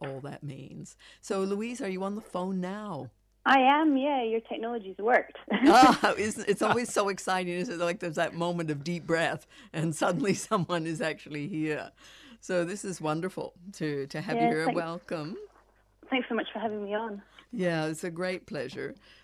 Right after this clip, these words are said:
Speaker 1: So I'm just wondering, Louise, to start with, can you just provide some background to the pro-, proposed amendments to the, uh, gene technology regulations? I noticed that the last, uh, I mean, they were initiated around two thousand and one, so this is kind of an update, so it would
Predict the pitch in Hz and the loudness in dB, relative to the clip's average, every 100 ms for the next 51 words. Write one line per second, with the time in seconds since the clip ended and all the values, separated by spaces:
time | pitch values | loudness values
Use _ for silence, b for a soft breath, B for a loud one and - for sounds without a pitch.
0 | - - 208 196 202 233 453 - 240 226 | -10 -2 0 2 0 0 -2 -2 -4 -4
1 | 220 202 196 196 190 185 - 190 - 202 | -4 -4 -2 0 0 -2 -6 -6 -4 -4
2 | 202 262 185 143 147 - 202 240 349 381 | -2 -4 -2 -4 -4 -6 -4 -6 -8 -10
3 | - - 170 170 165 170 156 - 170 151 | -10 -8 -6 -4 -4 -4 -6 -6 -4 -2
4 | 135 147 - 151 135 135 135 - b b | -4 -6 -6 -6 -6 -8 -12 -16 b b
5 | - 165 156 139 143 - 151 135 - - | -8 -2 0 -2 -6 -4 -4 -4 -6 -8
6 | - 151 143 - 139 139 143 139 135 147 | -4 -4 -4 -6 -4 -4 -6 -8 -10 -10
7 | - - - 151 131 135 135 139 135 156 | -8 -8 -4 -6 -4 -6 -6 -4 -4 -2
8 | 143 139 135 135 131 135 139 131 135 135 | -2 -4 -8 -6 -8 -8 -8 -6 -6 -4
9 | 143 147 147 156 160 185 185 - 160 - | -4 -4 -2 -2 0 -2 -4 -6 -6 -4
10 | 151 151 151 156 - - 139 143 b b | -4 -2 -2 -4 -6 -6 -6 -8 b b
11 | b b - 151 156 151 147 147 147 156 | b b -6 -2 0 0 0 0 0 -2
12 | - 156 139 143 147 143 - 156 156 147 | -2 -4 -2 -4 -4 -6 -8 -6 -4 -4
13 | 147 143 147 156 202 359 - 151 156 147 | -4 -4 -2 -2 -4 -6 -4 -6 -6 -10
14 | 156 147 135 143 170 - - - 170 262 | -8 -8 -6 -6 -6 -8 -8 -6 -6 -6
15 | - 156 147 131 | -6 -4 -4 -6